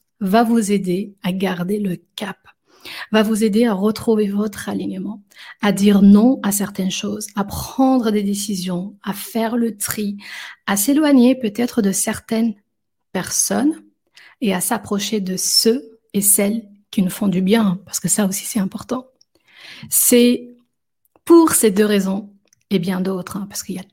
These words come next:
tellement, tellement de raisons, mais on va partager ça, euh, prochainement. Que je vous invite, les filles, hein, je vous invite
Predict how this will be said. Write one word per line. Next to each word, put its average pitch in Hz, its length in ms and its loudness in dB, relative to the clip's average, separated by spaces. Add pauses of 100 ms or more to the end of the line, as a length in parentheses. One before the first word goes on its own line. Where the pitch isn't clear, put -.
tellement, 208 540 -2
tellement 226 340 -6
de 202 80 -8
raisons, 202 360 -6 (480)
mais 202 100 0
on 202 60 2
va 196 120 0
partager 202 400 -4
ça, 233 340 -2 (460)
euh, 196 180 0
prochainement. 220 760 0 (800)
Que 311 160 8
je 254 120 6
vous 208 220 2
invite, 180 460 -4 (160)
les 190 120 -6
filles, - 420 -12
hein, 214 180 0 (100)
je 202 140 0
vous 220 240 2
invite 202 420 -2